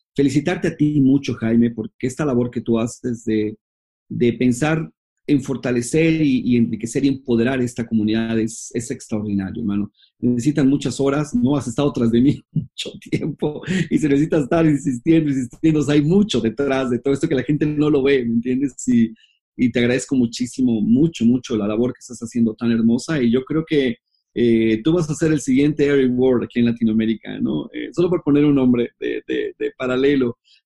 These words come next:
porque yo sé también que estás reuniendo mucha gente para compartir este mensaje con todos. Y, y lo que yo les diría también a todo el mundo es que la industria es una sola, ¿no? Eh, no somos enemigos ninguna compañía de otra, solo hay una sola industria.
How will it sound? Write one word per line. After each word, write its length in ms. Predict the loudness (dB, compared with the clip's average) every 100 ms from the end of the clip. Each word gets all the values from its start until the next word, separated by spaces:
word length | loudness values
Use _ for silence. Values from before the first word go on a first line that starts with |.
| _
porque 280 | -4 0 2
yo 120 | 2
sé 120 | 0
también 280 | 0 2 0
que 80 | -2
estás 240 | -6 -4
reuniendo 400 | 2 4 4 4
mucha 280 | 2 0 -6
gente 520 | -4 0 0 0 -6 -6
para 280 | -8 -6 -6
compartir 460 | -4 -6 -6 -6 -6
este 180 | -2 -4
mensaje 320 | -4 -8 -12
con 160 | -14
todos. 360 | -6 -4 -2 -2
Y, 120 | -2 -2 -10 -20 -14 0
y 60 |
lo 100 | 0
que 120 | 2
yo 80 | 2
les 140 | 4 4
diría 420 | 4 4 2 2
también 280 | 2 4 2
a 120 | 0
todo 160 | 2
el 60 | 4
mundo 300 | 6 4 2
es 160 | 0 -2
que 140 | -2
la 80 | 2
industria 400 | 2 0 0 -2
es 140 | 0
una 120 | -2
sola, 400 | -2 -2 -2 -2 -4
¿no? 280 | -2 -4 -6 _ _ -2
Eh, 720 | 0 2 2 2 0 0 2
no 200 | 2 2
somos 580 | 0 -4 -4 -6 -16 -2
enemigos 560 | 2 4 4 2 0
ninguna 300 | 2 2 0
compañía 400 | -4 -6 -4 -2
de 80 | 0
otra, 180 | -2 -6
solo 220 | -4 -2
hay 80 | 0
una 200 | 0 -4
sola 240 | -6 -2
industria. 560 | 0 0 -2 -4 -10